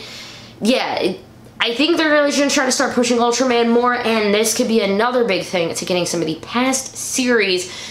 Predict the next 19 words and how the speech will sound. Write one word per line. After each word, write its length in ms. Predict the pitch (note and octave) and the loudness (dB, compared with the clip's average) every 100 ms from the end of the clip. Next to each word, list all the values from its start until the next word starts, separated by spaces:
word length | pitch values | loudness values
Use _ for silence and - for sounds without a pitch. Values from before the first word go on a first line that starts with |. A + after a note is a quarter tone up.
| - | -6
to 280 | - D4+ E4 | -2 2 2
us 540 | - G3+ G3+ - - - | 2 0 -2 -6 -4 2
here. 420 | F4+ E4 D4+ B3+ - - - | 2 4 0 -2 -8 -14 -4
Check 160 | - E4 | -2 0
out 140 | A3 | 2
the 60 | G3 | 2
links 200 | F#3+ - | 0 0
below 140 | G3+ | 2
if 120 | F3+ | 2
you 60 | G3 | 2
wanna 160 | F#3 | 2
hear 180 | F3+ F#3+ | 2 2
the 160 | F3 E3 | 2 2
longer 1000 | E3 E3 F3 C4 D4+ C4+ A#3+ G3+ F3+ F3 | 4 2 2 2 2 2 2 2 2 2
and 120 | D#3+ | 2
the 260 | D#3+ D#3+ | 2 4
way 680 | D#3 F3+ G#3 A3+ A#3 A#3 A3 | 4 2 2 2 4 4 4
more 260 | G#3+ G3+ F3+ | 4 4 2
technical 840 | F#3 F#3+ F3+ E3+ F3 D#3+ D#3 D#3 | 0 -2 -2 0 0 2 0 -2